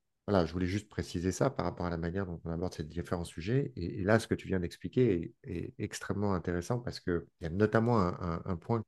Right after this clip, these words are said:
qui m'a interpellé, c'est, euh, l'affiliation,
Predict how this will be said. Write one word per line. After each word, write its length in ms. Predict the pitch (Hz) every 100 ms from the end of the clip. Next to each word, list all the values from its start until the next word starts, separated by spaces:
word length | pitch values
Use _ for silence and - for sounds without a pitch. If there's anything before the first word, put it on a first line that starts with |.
| _
qui 140 | -
m'a 160 | 82 80
interpellé, 680 | 82 98 - 90 117 143 - _
c'est, 400 | - - 104 107
euh, 200 | 85 80 87
l'affiliation, 640 | 95 - 101 95 87 -